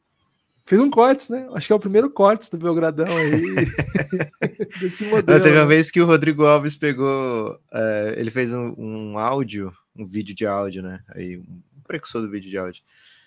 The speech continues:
Speaker 2: separando trinta e cinco vezes que eu falava Guilherme durante um podcast, né?
Speaker 1: <laughs> Estamos aí sendo cor-, recortados por grandes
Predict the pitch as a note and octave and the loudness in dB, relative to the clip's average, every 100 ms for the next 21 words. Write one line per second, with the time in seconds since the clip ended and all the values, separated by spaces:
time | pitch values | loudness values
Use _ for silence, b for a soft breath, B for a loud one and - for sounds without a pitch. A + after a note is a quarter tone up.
0 | b b _ _ _ - C3 B2+ C3 B2 | b b _ _ _ -6 -4 2 4 4
1 | C3 B2+ - E3+ E3 D#3 D3+ D3 C#3+ C3 | 0 -4 -4 -2 -2 -2 -2 0 0 -2
2 | C#3 - B2+ B2 A#2+ A2+ A2 G#2+ G#2 G#2+ | -6 -2 -2 -2 -2 0 0 -2 -6 -8
3 | G2+ G2+ G#2+ - G2 F#2+ - F#3+ B3 - | -8 -10 -10 -10 -10 -8 -8 2 2 2
4 | - C#4 - - C#4+ - - - _ C4+ | -2 0 0 0 0 0 -8 -10 _ -8
5 | - D3+ - - - - D3+ - - _ | -4 -6 -6 -6 -8 -8 -16 -16 -16 _
6 | _ _ _ _ B B B - - F#3 | _ _ _ _ B B B -6 -6 -10
7 | G#3 F#3+ F3+ F#3+ F#3+ F#3+ G3 - F#3+ - | -4 0 4 4 4 -4 -4 -4 -4 -2
8 | D3+ D#3+ D3+ - C#3+ C#3+ _ D#3 C3+ C#3 | -6 -2 -6 -4 -8 -8 _ -6 -2 -2
9 | C3 - | -4 -12